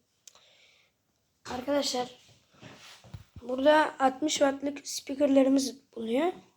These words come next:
Burada hemen şuradan böyle. Burada hem Wi-Fi hem de ır alıcısı bulunuyor. Buradan kabloları geliyor arkadaşlar. Bunlar hoparlörün kabloları. Bunlar hoparlörde bağlanıyor.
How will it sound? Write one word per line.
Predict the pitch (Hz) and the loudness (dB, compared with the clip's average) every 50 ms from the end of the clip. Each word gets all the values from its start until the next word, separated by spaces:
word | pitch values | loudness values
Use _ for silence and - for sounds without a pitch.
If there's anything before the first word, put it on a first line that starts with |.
| _ _ _ _ _ _ _ _ _ _ _ _ _ _ _ _ _ _ _ _ _ _ _ _ _ _ _ _ _ _ _ | _ _ _ _ _ _ _ _ _ _ _ _ _ _ _ _ _ _ _ _ _ _ _ _ _ _ _ _ _ _ _
Burada | 254 262 262 254 285 285 277 269 269 - - - _ _ _ _ _ _ | -4 -4 2 4 6 6 6 6 4 0 -6 -14 _ _ _ _ _ _
hemen | - 247 247 247 247 | -10 -6 -4 -4 -4
şuradan | 240 - - 240 226 240 247 247 240 - - _ _ _ _ _ _ _ _ _ _ _ _ - | -4 -6 -10 -8 -2 -2 0 0 -2 -4 -12 _ _ _ _ _ _ _ _ _ _ _ _ -6
böyle. | 240 233 233 226 254 302 320 - - _ _ _ | -4 -4 -2 0 0 0 -2 -2 -8 _ _ _
Burada | 254 262 262 254 277 269 | -2 0 4 4 4 4
hem | 269 - - 294 311 294 277 | 4 2 4 4 6 6 8
Wi-Fi | 285 277 277 277 277 - 311 311 294 | 8 6 6 4 4 4 4 4 4
hem | 285 277 285 | 4 4 6
de | 277 302 294 294 - - - - _ _ _ _ _ _ - | 6 6 6 6 0 -8 -20 -20 _ _ _ _ _ _ 0
ır | 277 269 | 0 0
alıcısı | 285 640 - 254 254 247 254 254 226 269 262 - 311 294 | 2 4 6 6 6 6 4 2 0 0 0 0 2 4
bulunuyor. | 277 269 233 226 220 226 247 269 330 - - - _ _ _ _ _ _ _ _ _ _ _ _ _ _ _ _ _ _ _ _ - _ _ _ _ _ _ _ _ _ _ _ _ _ _ _ _ _ - - | 4 4 2 2 0 0 0 0 0 -2 -6 -12 _ _ _ _ _ _ _ _ _ _ _ _ _ _ _ _ _ _ _ _ -20 _ _ _ _ _ _ _ _ _ _ _ _ _ _ _ _ _ -6 -4
Buradan | 269 254 247 254 254 247 | -2 2 4 4 4 2
kabloları | - - 269 262 262 262 254 254 262 254 | 2 2 2 4 4 4 2 2 2 0
geliyor | 240 247 233 220 226 220 220 | 0 0 0 0 0 -2 -2
arkadaşlar. | 220 - 233 240 226 - 294 277 240 | -4 -6 -8 -8 -4 -2 -2 0 0
Bunlar | 247 247 247 254 233 240 247 | 0 0 0 0 0 -2 -2
hoparlörün | 240 - 254 254 247 247 247 247 247 | -2 -2 -2 0 2 2 2 2 0
kabloları. | - 233 220 208 202 202 202 208 226 247 311 339 339 | 0 -2 -4 -4 -6 -6 -8 -6 0 0 0 0 0
Bunlar | 262 254 247 247 254 247 | -2 -4 -2 -2 -2 -2
hoparlörde | 254 233 - 254 240 233 240 240 240 226 240 233 | -4 -4 -4 -4 -4 -2 -2 -4 -2 -4 -2 2
bağlanıyor. | 247 247 254 254 254 247 247 262 277 311 | 4 4 4 4 2 2 2 2 0 0